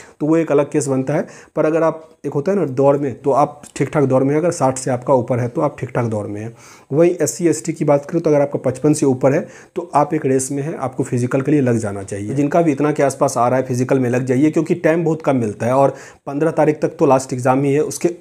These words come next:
तब उसके बाद ही पीटी होगा। और आप देख रहे हैं एनटीपीसी से कितना फास्ट में कर रहा है, जाहिर सी बात है ग्रुप डी भी ऐसे ही फास्ट में करेगा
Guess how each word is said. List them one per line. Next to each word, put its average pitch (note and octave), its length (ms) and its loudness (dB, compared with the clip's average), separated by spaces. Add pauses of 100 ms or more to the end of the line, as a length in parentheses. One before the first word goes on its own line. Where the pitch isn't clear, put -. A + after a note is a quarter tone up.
(260)
तब C#3+ 220 -2
उसके D#3 200 2
बाद C#3+ 200 4
ही D#3+ 80 0
पीटी C3 280 -6
होगा। A2 220 -4
और B2 100 2
आप C3 80 2
देख C#3+ 200 0
रहे D#3+ 80 2
हैं C#3+ 60 0
एनटीपीसी C3+ 340 -4
से C#3 100 -6
कितना D3 260 0
फास्ट - 360 0
में B2 120 0
कर A#2 120 -2
रहा A#2 100 0
है, A#2 80 -2
जाहिर C3+ 180 2
सी D3 100 -4
बात C#3 140 2
है D3 60 4
ग्रुप C3 200 0
डी B2+ 160 0
भी D3 120 2
ऐसे B2+ 200 0
ही C3 60 0
फास्ट A#2+ 300 -4
में C3+ 100 -2
करेगा C3 260 0